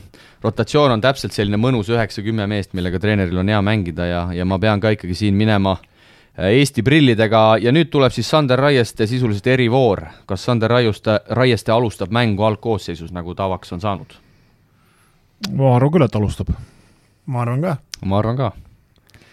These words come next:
Speaker 1: Pange siis midagi ikkagi muud moodi ka. Ja kolmas siis, äh, kas Raieste saab Euroliigas kirja oma esimesed punktid? No nii, see on võib-olla vähe sellisem tulisem.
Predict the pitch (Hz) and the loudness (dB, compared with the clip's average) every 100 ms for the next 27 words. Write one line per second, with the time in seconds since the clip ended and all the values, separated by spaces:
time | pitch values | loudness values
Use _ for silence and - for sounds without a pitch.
0 | _ - 107 101 98 117 104 95 - 98 | _ -2 0 0 2 2 2 0 -2 0
1 | 107 98 92 92 107 95 _ _ _ - | 2 2 0 0 -2 -4 _ _ _ -20
2 | - _ _ - 98 165 160 120 - 117 | -20 _ _ -4 2 4 4 2 2 0
3 | - 123 117 117 117 117 _ 113 110 131 | 2 4 6 6 6 2 _ -4 0 2
4 | 151 123 - 117 113 110 - 135 127 107 | 2 0 -2 0 2 2 0 2 2 2
5 | 123 123 110 123 107 - 131 117 104 135 | 2 2 0 0 -2 -2 0 0 2 2
6 | 139 104 101 - 175 - 92 - _ - | 2 0 -2 0 0 0 -12 -16 _ -18
7 | 95 120 92 - - 117 113 107 113 117 | -12 -10 -10 -10 -8 -6 -4 -2 0 0
8 | 107 - - - - _ _ 90 87 92 | -2 -8 -20 -20 -20 _ _ -14 -12 -8
9 | 92 92 90 120 107 90 | -8 -8 -6 -4 -4 -6